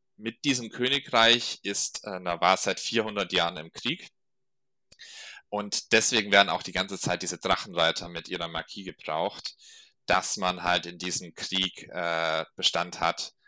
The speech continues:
Und aus der Perspektive von Navarre ist es, äh,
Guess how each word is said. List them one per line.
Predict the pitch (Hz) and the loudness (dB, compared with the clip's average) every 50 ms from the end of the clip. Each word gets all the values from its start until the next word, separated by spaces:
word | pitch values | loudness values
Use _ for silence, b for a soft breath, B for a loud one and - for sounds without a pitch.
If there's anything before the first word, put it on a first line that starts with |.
| - - _ _ _ _ _ | -20 -20 _ _ _ _ _
Und | - 95 92 80 | -16 -8 -4 -2
aus | 76 92 - - | -2 0 -2 -2
der | - - 90 87 87 87 85 - - | -2 0 4 4 4 4 2 0 -2
Perspektive | - 101 92 - - 95 - - 110 104 98 | -2 -2 -2 -2 -4 -6 -6 -4 -6 -6 -6
von | - - 98 | -8 -8 -6
Navarre | 92 90 87 87 87 92 98 104 104 90 | -4 -4 -2 0 2 4 4 4 2 2
ist | 92 - - | 0 -2 -2
es, | 98 90 - - - - - | -2 0 0 0 -2 -2 -2
äh, | 95 92 87 87 85 82 80 78 64 62 | -4 -2 0 2 2 2 2 0 -2 -4